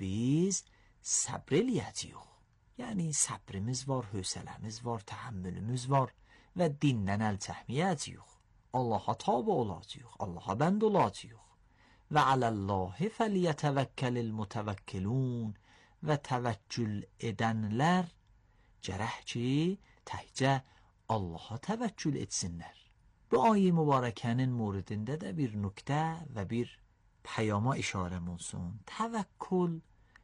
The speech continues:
yəni etimad eləmək, yəni vəkil tutmaq. Vəkilin dörd dana şərti gərək ola. Dirayəti ola, əmanətdar ola,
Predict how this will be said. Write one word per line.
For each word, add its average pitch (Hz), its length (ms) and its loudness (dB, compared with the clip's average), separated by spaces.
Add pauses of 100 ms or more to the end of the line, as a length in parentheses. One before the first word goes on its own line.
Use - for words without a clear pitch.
(140)
yəni 127 300 0 (160)
etimad 104 500 -4
eləmək, 92 500 -2 (220)
yəni 101 240 -2 (160)
vəkil 95 480 -4
tutmaq. - 640 0 (320)
Vəkilin 190 1040 2
dörd 190 240 4 (140)
dana 123 260 0
şərti 92 480 -4
gərək 82 320 -8
ola. - 180 -14 (320)
Dirayəti 113 720 2
ola, 92 280 -4 (480)
əmanətdar 117 920 4
ola, 95 300 0